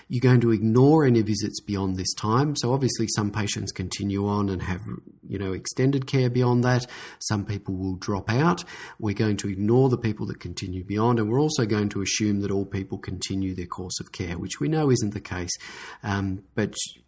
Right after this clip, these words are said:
you know, this, as we said, is an estimate. So in the example that I've provided, I'm expecting to see four patients a week, four new patients a week. Okay, this means eight visits in the first week.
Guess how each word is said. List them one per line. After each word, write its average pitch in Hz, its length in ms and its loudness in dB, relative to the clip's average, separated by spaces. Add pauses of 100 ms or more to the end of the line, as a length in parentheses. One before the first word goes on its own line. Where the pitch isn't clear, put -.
(140)
you 113 280 -8
know, 101 100 -2
this, 107 420 -2
as 98 160 -4
we 101 100 -4
said, - 220 -4
is 87 140 -8
an 85 140 -4
estimate. - 460 -10 (640)
So 135 340 4 (360)
in 185 140 8
the 202 100 8
example 143 380 4
that 110 100 4
I've 107 200 2
provided, 98 640 -2 (180)
I'm 147 240 6
expecting 120 540 -2
to 101 80 -2
see 104 240 0 (160)
four 151 360 4
patients 104 640 -2
a 98 80 -6
week, 92 320 -6
four 135 220 6
new 113 240 4
patients - 560 -6
a - 20 -8
week. - 380 -10 (440)
Okay, 95 160 -4 (400)
this 196 240 6
means 127 400 6 (160)
eight 147 180 0
visits 120 480 0
in 110 120 2
the 104 80 -2 (100)
first 95 300 -4
week. 156 360 0